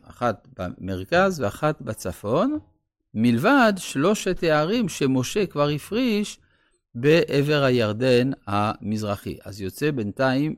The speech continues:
שש ערים. כן? כלומר, יש בצר, רמות וגולן, וכאן יש לנו עוד שלוש ערים. אנחנו יודעים למעשה מהן הערים האלה, חברון, שכם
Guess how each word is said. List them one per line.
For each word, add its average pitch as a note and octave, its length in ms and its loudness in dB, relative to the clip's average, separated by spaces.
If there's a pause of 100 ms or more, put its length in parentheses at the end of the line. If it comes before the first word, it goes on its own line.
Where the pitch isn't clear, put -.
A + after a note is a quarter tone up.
שש - 360 2
ערים. F#2+ 280 -8 (800)
כן? D3 240 -2
כלומר, G2+ 440 -4
יש G2 260 -4
בצר, B2+ 580 -2
רמות G#2 540 -2
וגולן, G2 540 0 (800)
וכאן E3+ 760 2
יש C3+ 200 -4
לנו B2 260 -2
עוד B2 260 -4
שלוש G#2+ 380 -6
ערים. C3 460 -8 (400)
אנחנו C3+ 300 -2
יודעים E3 440 0
למעשה B2 600 -2
מהן C3 380 -4
הערים D#3+ 360 -4
האלה, B2+ 260 -4
חברון, D3 600 0 (320)
שכם A#2+ 480 -2